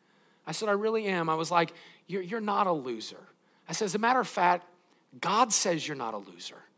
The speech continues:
I said, "God loves you, and God has a plan with you." And I start trying to talk about the Lord, and immediately she was like, "No, he doesn't." I was like,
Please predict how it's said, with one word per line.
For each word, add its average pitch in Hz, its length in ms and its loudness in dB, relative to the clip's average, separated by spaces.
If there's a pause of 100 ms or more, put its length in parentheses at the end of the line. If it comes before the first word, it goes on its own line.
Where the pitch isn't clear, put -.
(340)
I - 60 -4
said, 180 240 -2
"God 214 320 4
loves 196 520 -4
you, 151 180 -4
and 147 120 -8
God 208 160 2
has 190 180 0
a 180 60 -4
plan 247 340 -4
with 214 140 -6
you." 202 120 4
And 160 60 0 (280)
I 196 80 6
start 240 320 4
trying 208 260 4
to 190 80 -4
talk 190 200 2
about 160 180 2
the 160 80 -2
Lord, 170 320 -2 (280)
and 185 140 2
immediately 202 1300 4 (500)
she 233 220 4
was 196 180 8
like, 156 240 8 (460)
"No, 277 180 12
he 247 80 12
doesn't." 190 520 8 (960)
I - 40 -14
was 202 120 -4
like, 202 180 4